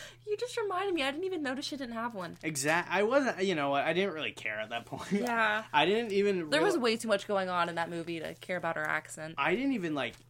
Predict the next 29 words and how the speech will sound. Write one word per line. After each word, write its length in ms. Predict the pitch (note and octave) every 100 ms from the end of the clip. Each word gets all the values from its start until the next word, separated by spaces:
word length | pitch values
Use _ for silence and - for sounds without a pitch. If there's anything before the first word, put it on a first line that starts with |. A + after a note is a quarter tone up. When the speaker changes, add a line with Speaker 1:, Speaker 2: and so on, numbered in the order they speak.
| -
Speaker 2:
I 100 | C#3
just 240 | D#3 E3+
didn't 280 | F#3+ G3 C3+
notice 360 | G#2+ C#3 C#3 -
by 160 | A2+
that 220 | A2 A2 -
point. 360 | A#2+ A2 -
Um, 320 | E3+ E3 D#3 F3
anyway, 480 | G#3 F#3+ F3+ F3
uh, 360 | D#3+ D#3 D3+ D3
flash 300 | C#3+ G3 F#3
forward. 560 | - D3+ C#3+ C#3 - -
I 100 | E3
have 160 | F3+ B2+
got 240 | D3 D3+
to 100 | -
stop 340 | D#3+ C#3+ B2+ -
saying 200 | C3 A#2+
flash 220 | - A#2
forward 300 | - B2+ A#2+
on 120 | A2+
this 160 | A2+ A2
podcast, 440 | A#2+ A2 A#2 A2 -
but 120 | D3
you 80 | D#3
know 80 | D#3
what? 140 | D#3
Flash 280 | E3+ E3+ E3
forward. 400 | D#3 C3+ C3